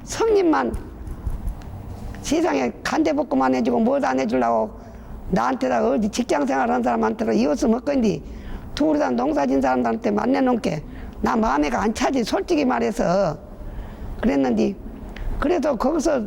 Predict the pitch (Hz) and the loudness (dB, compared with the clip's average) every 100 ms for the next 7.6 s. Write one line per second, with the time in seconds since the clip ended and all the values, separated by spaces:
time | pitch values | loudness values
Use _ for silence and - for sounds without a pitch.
0 | - - 247 277 202 247 285 240 254 233 | 0 2 2 0 0 2 2 0 0 -2
1 | 220 165 - - - - - 202 254 247 | -2 -2 -8 -8 -6 -4 -2 0 0 0
2 | 202 269 285 277 254 - 294 302 - - | 0 0 2 0 -2 0 0 0 0 -2
3 | - - - - - - 190 269 262 240 | -2 -4 -10 -10 -4 0 2 2 0 0
4 | 220 226 277 269 226 - - - - - | 2 2 2 0 -2 -4 -10 -10 -4 0
5 | 415 370 285 269 262 233 214 226 320 320 | 4 4 4 2 0 2 2 2 2 0
6 | 277 247 220 247 262 277 247 277 226 226 | 0 0 2 2 2 0 0 0 2 2
7 | 269 247 226 240 190 | 0 0 2 0 0